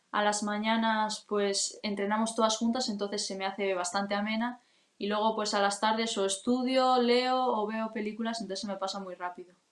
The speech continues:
La verdad es que tengo muchas ganas de volver a entrenar,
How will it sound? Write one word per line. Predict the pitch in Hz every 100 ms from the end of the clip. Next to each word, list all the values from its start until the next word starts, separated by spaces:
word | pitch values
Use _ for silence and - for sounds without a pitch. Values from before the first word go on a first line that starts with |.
| _ _ _ _ _ _ _ _ _ _
La | 208 214
verdad | 214 214 233 254 -
es | 233
que | 233
tengo | 233 233 233 233
muchas | 226 226 240 233 226 214
ganas | 226 220
de | 208
volver | 202 202 214
a |
entrenar, | 214 220 214 240